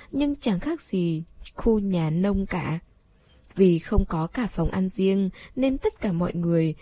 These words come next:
đều ăn cơm ở tầng một. Chỉ cần ghép mấy chiếc bàn tròn lại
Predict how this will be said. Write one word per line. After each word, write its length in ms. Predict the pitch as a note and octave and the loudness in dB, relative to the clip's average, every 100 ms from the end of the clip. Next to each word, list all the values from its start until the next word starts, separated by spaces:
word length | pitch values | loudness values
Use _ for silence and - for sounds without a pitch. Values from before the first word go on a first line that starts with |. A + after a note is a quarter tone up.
| - | -12
đều 280 | - G3+ F#3+ | 0 2 2
ăn 240 | - A#3 | 0 -4
cơm 260 | - A3+ A3 | -2 -2 -2
ở 120 | F#3+ D#3 | -2 -4
tầng 240 | - D#3+ D#3 | -4 -2 0
một. 220 | D#3+ D#3+ - - _ _ _ _ | 0 0 -6 -20 _ _ _ _
Chỉ 200 | - E3+ | 2 2
cần 460 | - E3+ D#3+ D3+ D3+ - - | 2 0 0 0 -2 -10 -2
ghép 260 | C4 D4+ A#3 | 0 2 0
mấy 140 | E3+ | -2
chiếc 280 | E3+ C4+ D4 | 0 -4 -4
bàn 200 | F3+ D#3+ | -2 -4
tròn 320 | - E3 D#3 | -4 -4 -4
lại 140 | D#3+ | -6